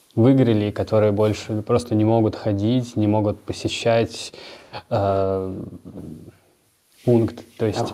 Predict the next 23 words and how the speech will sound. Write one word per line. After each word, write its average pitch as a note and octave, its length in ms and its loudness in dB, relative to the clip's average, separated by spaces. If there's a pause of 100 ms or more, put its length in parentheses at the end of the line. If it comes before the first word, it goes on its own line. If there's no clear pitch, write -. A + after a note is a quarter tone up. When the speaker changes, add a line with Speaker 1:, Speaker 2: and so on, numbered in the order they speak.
(140)
Speaker 2:
причина C3+ 800 6
Speaker 1:
есть. - 720 -18
Speaker 2:
физической C#3 960 4 (100)
усталости A#2+ 540 2
или A#2 120 2
моральной? A2+ 600 2 (360)
Speaker 1:
Физической, B2 540 2
господи, G2+ 580 2
отдохнул A2+ 760 4
недельку, G#2 600 2
вот A2 320 -2
ты, G#2 320 -2 (1120)
с - 60 -20
тобой A2+ 220 2
все - 140 -4
нормально. A2 320 0
Конечно, A2 280 0
моральной. G#2+ 460 2
То - 100 -8
есть - 180 -8
люди A2+ 180 4
выгорают G#2+ 480 2
эмоционально. A2 640 -2